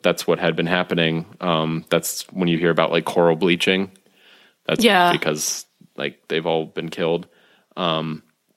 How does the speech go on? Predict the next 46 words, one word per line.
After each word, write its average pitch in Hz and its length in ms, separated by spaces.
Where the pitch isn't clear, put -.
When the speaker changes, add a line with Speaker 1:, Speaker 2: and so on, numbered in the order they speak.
Speaker 1:
but - 100
the 98 60
researchers 135 400
found 110 200
that 92 100
in 87 100
thirty-eight 135 480
percent 110 360
of 92 100
the 92 80
impacted 90 360
colonies, 87 440
the - 80
polyps 95 420
had 85 180
devised 82 360
a 82 280
survival 110 420
strategy 82 580
where 87 180
they 85 120
shrink 135 340
themselves, 80 600
um, 85 500
partly 110 440
abandoning 98 600
their 87 160
original 107 360
skeleton 82 600
and 85 180
then 82 140
gradually 90 540
over 87 220
a 82 40
period 95 380
of 87 80
several 87 260
years 90 320
start 85 480
growing 90 300
back - 320
and 90 120
start 92 220
a 87 80
new 92 240
skeleton, - 720